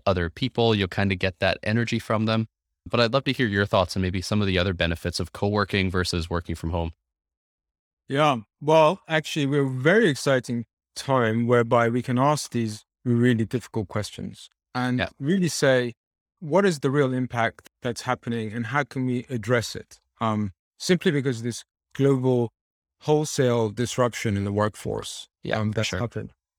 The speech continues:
Speaker 2: It's kind of catalyzed ten years. So I think co-working means different things to different people, and co-working is a perfect fit for lots of companies or smaller teams.
Speaker 1: Hmm.
Speaker 2: But however, we wanted to initially create a product for that freelance market whereby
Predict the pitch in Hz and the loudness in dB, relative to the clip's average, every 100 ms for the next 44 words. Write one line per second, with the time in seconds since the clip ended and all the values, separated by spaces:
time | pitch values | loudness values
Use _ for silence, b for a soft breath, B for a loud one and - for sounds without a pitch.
0 | _ - 120 151 139 - 143 - 123 110 | _ -12 -2 2 2 0 -4 -2 -4 -4
1 | - 127 123 110 104 - _ _ _ - | -2 0 2 0 -4 -12 _ _ _ 2
2 | 175 175 185 226 240 226 220 202 185 175 | 2 4 2 4 4 6 6 4 4 2
3 | 160 160 151 - 156 - 139 143 127 120 | 2 2 0 -2 -2 0 -2 -2 -4 -2
4 | 123 120 110 160 - 165 160 135 131 131 | -4 -2 -2 -2 -2 -2 -2 -4 -4 -2
5 | 117 - _ _ _ - 160 165 160 160 | -6 -10 _ _ _ 0 4 6 4 2
6 | 139 117 101 - 139 - 127 - 117 - | -2 -2 -4 -4 -4 -4 -10 -6 -6 -6
7 | _ _ - 113 107 107 104 107 _ _ | _ _ -2 2 4 4 0 -4 _ _
8 | - 127 123 - 104 - 113 - 101 95 | -6 2 2 2 -6 -2 -2 -2 -4 -4
9 | 104 - 117 107 104 127 110 101 - - | -4 -2 0 0 -2 -4 -4 -8 -16 -20
10 | _ _ _ _ 123 - 156 165 156 220 | _ _ _ _ -16 -10 -2 0 2 2
11 | 214 160 233 226 202 160 - 143 160 - | 4 4 4 6 4 2 0 2 2 2
12 | 147 123 131 120 113 - 120 107 104 - | 0 -2 0 -2 -4 -4 -2 0 -2 -4
13 | 120 110 104 - 139 120 101 - 101 101 | 0 0 0 -2 0 0 -2 -4 -6 -6
14 | - - 123 110 113 110 | -8 -2 0 2 2 0